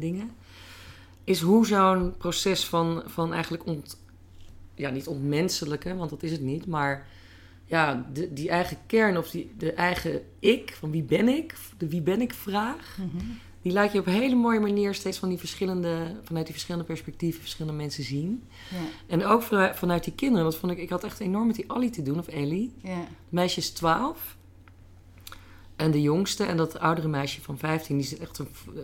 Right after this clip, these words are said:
Speaker 1: een fulltime puber. Die is ook verliefd op, een, eh, op, op iemand die ze uit de buurt kent, een jongen. Eh, dan ben ik vergeten, Rafik heet die, geloof
Speaker 2: Ja.
Speaker 1: ik, een Marokkaanse jongen. Dat houdt ze allemaal geheim, daar is ze vreselijk mee bezig.
Speaker 2: Mhm.
Speaker 1: Ook obses-, obsessief mee bezig,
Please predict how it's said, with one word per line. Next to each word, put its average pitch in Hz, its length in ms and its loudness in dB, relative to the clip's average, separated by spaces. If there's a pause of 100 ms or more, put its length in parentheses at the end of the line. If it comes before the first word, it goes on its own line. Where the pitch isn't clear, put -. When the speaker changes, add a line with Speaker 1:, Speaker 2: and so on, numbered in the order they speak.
Speaker 1:
een 165 100 -8
fulltime 165 420 -4 (100)
puber. 220 380 4
Die 170 80 2
is 147 60 -2
ook 143 120 -2
verliefd 160 400 -2
op, - 180 -8
een, 147 200 -2 (120)
eh, 135 120 -8
op, 131 140 -12
op 139 200 -12
iemand 135 240 -6
die 131 100 -10
ze - 60 -10
uit 135 120 -8
de 127 60 -6
buurt 165 340 -4
kent, 180 320 -6
een 160 60 -2
jongen. 170 380 -4 (640)
Eh, 151 100 -8 (480)
dan 135 260 -8
ben 135 100 -8
ik - 80 -12
vergeten, 139 300 -8
Rafik 170 360 -2
heet 165 180 -6
die, - 80 -14
geloof 180 260 -6
Speaker 2:
Ja. 196 100 -2
Speaker 1:
ik, - 60 -8
een 147 100 -4
Marokkaanse 143 560 -6
jongen. 170 340 -6 (440)
Dat 135 100 -8
houdt 143 180 -4
ze - 60 -6
allemaal 147 200 -2
geheim, 143 340 -2
daar 165 100 0
is 156 80 0
ze 156 80 -4
vreselijk 175 400 -2 (140)
mee 143 120 2
bezig. 190 340 0 (140)
Speaker 2:
Mhm. 202 120 -2 (200)
Speaker 1:
Ook - 260 -6
obses-, - 500 -6
obsessief 254 640 4
mee 165 160 6
bezig, 185 500 6